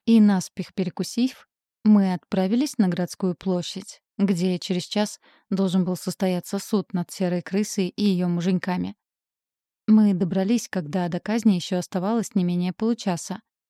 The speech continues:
Вокруг круглого постамента было не протолкнуться. На помосте стояла бледная леди Леонора и двое ее мужей. Культи ее рук были перетянуты какими-то грязными тряпками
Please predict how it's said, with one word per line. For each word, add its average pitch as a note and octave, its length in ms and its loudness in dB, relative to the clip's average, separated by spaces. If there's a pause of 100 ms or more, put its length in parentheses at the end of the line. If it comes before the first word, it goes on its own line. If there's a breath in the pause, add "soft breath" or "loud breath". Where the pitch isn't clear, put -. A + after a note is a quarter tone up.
(120)
Вокруг F#3 400 -2
круглого F3+ 440 -2
постамента F#3+ 600 -4
было F#3 240 -2
не F3+ 120 0
протолкнуться. F3+ 880 -6 (420 soft breath)
На G#3+ 120 2
помосте A#3 440 2
стояла G#3+ 460 -2
бледная G3 520 2
леди F3 300 -2
Леонора F3+ 560 0 (260 loud breath)
и G#3 120 2
двое F3+ 320 0
ее F3+ 140 -2
мужей. F3+ 480 -2 (320)
Культи - 440 -2
ее F#3 300 2
рук G3+ 220 -4
были F3+ 280 -2
перетянуты G3 640 -2
какими-то F3+ 540 -4
грязными F3+ 680 0
тряпками F3+ 640 -2